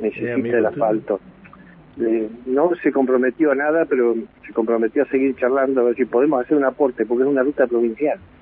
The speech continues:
Speaker 1: A ver si podemos estudiarla en forma conjunta con Vialidad de la provincia y hacer esa ruta que significaría un desarrollo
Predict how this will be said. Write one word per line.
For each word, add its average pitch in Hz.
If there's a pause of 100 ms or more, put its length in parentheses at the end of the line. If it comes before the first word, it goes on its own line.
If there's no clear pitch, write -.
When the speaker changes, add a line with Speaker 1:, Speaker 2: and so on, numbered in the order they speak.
(600)
Speaker 1:
A 107
ver 120
si -
podemos 123
estudiarla 127
en 110
forma 120
conjunta 120
con 104
Vialidad 113
de 117
la 107
provincia 120 (920)
y 120
hacer 139
esa 131
ruta 139
que 110
significaría 113
un 127
desarrollo 107